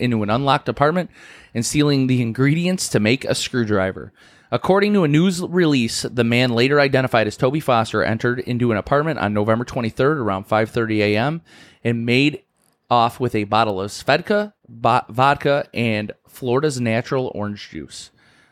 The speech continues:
Um, it looks like the amount that this total theft cost was about thirty-five dollars. And my guess is, based on Svedka vodka being some of the shittiest stuff you could possibly get on earth,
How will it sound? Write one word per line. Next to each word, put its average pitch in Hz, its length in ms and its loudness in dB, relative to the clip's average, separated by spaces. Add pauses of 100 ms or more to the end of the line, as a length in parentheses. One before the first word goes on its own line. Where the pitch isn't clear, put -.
(120)
Um, 107 500 2 (840)
it 127 180 -2
looks 151 280 -2
like 175 280 -2
the 139 140 2
amount 120 600 2 (280)
that 113 280 0
this 120 300 -4 (640)
total 139 400 2
theft - 580 -2
cost 139 480 -2
was 107 160 -8
about 101 240 -8
thirty-five 117 580 0
dollars. 143 460 2 (500)
And 117 340 2
my 127 200 4
guess 160 340 0
is, 123 720 0 (840)
based 131 320 0
on 120 220 2
Svedka 123 500 0
vodka 113 420 2
being 110 240 -2
some 113 220 -2
of 101 40 -4
the 101 60 -4
shittiest 117 440 0
stuff 110 260 0
you 110 80 -4
could 104 100 -6
possibly 110 400 0
get 107 160 0
on 98 160 -2
earth, 143 420 -2